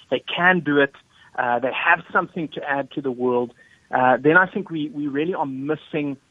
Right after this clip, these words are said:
something here in terms of people's professional development. And so part of what we, we're doing at MyGrow in emotional intelligence development is to say, well, you know, quite apart from the academic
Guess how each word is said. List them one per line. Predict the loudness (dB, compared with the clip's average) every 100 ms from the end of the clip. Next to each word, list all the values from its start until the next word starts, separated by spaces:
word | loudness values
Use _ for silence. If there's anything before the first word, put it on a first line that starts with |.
| -20 0
something | 2 2 -4 -8 -2
here | 0 0
in | -2 -6
terms | -6 -6 -4
of | -4 -6
people's | -12 -4 -2 -2 -6 -18 _ _ 0
professional | 0 2 0 0 0 0
development. | 0 0 2 2 -2 -8 -10 -20 -20 -12 -6
And | 2
so | 2
part | 4 4
of | 4
what | 2
we, | 0 -4
we're | -6 -8
doing | -2 0
at | -2
MyGrow | -2 -2 0 0 0
in | 0
emotional | -4 -6 -6 -10
intelligence | -10 -4 -4 -4 -10 -12
development | -8 -4 -4 -4 -10 -12 -20 _ _ _
is | -10
to | -6 -2
say, | 2 4
well, | 6 4 2
you | -6
know, | -10
quite | -10 -4 0
apart | 0 -4 -8 -4 -4 -6 -6
from | -4
the | -2 -2
academic | -2 0 -2 0 0 0 -4